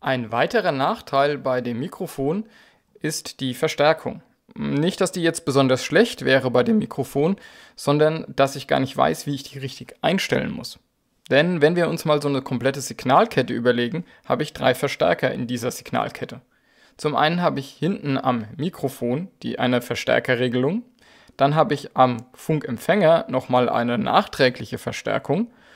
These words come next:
und als dritte Option hat ja auch mein Empfangsgerät, zum Beispiel mein Audiorekorder oder meine Kamera, auch noch eine Option, das Soundsignal zu verstärken.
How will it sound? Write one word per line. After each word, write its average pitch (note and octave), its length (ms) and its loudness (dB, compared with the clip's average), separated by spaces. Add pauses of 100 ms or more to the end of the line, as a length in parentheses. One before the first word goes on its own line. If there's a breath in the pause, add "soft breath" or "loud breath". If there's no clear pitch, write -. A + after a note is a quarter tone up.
(360 loud breath)
und C#3+ 100 2
als D3+ 180 4
dritte A3+ 300 4
Option D3 540 0
hat D3 180 -2
ja D3+ 80 8
auch B2 140 4
mein C3+ 140 4
Empfangsgerät, - 840 0
zum C3+ 420 -2
Beispiel B2 380 4
mein B2 300 4
Audiorekorder D3 800 4
oder C3+ 180 4
meine B2+ 220 4
Kamera, E3 580 2 (280 loud breath)
auch G3+ 180 4
noch G3+ 180 6
eine C3+ 180 2
Option, C#3 540 -2 (240 loud breath)
das - 220 -4
Soundsignal B2+ 520 0
zu - 100 -12
verstärken. - 580 -4